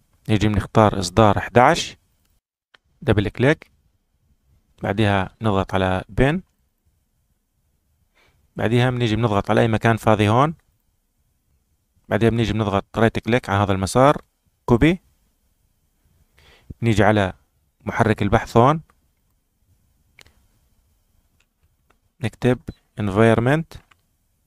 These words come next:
edit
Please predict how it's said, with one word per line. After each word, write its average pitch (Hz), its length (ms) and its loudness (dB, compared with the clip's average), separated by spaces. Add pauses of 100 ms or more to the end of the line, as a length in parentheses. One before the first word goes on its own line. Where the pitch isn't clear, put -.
(2500)
edit 117 220 -2